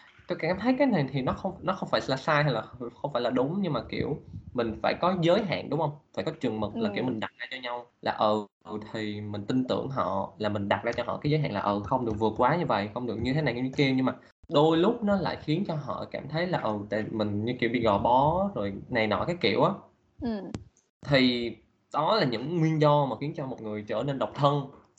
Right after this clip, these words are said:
Speaker 1: Vậy Trâm có biết là những nguyên do nào mà khiến cho một người lại rơi vào tình trạng ế không?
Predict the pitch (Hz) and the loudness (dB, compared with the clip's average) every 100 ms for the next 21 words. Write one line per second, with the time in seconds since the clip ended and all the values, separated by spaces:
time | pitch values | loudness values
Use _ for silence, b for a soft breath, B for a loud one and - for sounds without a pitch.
0 | b b - 131 156 147 - 185 214 139 | b b -6 -4 -4 -6 -10 -6 -2 -2
1 | 110 104 107 - - 113 123 160 160 147 | 0 -2 -4 -10 -6 -6 -2 -2 2 2
2 | 139 120 107 104 104 - 143 143 123 113 | 2 2 2 0 -4 -4 -4 -2 -4 -4
3 | 107 101 101 - - - 120 151 131 113 | -4 -4 -6 -10 -4 0 6 6 6 -4
4 | 110 104 127 147 202 160 | -6 -4 -2 -2 -2 -4